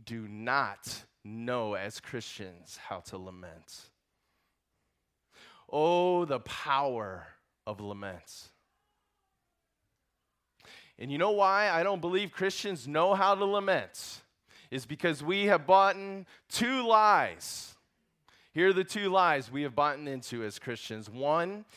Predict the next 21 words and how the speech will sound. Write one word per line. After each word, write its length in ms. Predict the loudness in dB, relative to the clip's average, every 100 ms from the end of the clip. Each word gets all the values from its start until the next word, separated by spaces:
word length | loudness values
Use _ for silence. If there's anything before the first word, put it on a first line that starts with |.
| -20 -12
is 300 | -2 -2 0
that 720 | 2 4 4 0 -4 -10 -12 -14 _ _ _ _ _ _ _ _ _ _ -20 -20 _ 0
all 320 | 6 8 6
complaining 1120 | 4 -2 -4 -2 0 0 0 -2 -2 -2 -6 -8 -4
to 120 | 0
God 400 | 6 6 6 4
is 180 | 0 -6
sinful. 640 | -4 -6 -8 -14 -16 -16 _ _ _ _ _ _ _ _ _ _ _ _ -8
It's 160 | 2
all 120 | 2
sinful. 560 | 2 -2 -4 -8 -18 -20 _ _ _ _ _ _ _ _ _
There's 280 | -2 -2 -2
no 280 | 4 6 6
place 540 | 4 4 6 4 -4 -16 -18 -2
for 160 | 2
any 320 | 4 2 2 2
kind 320 | 4 4 2
of 120 | -2
complaints 680 | -2 -6 0 2 2 -2 -4
to 100 | -2
God. 460 | 2 4 4 -2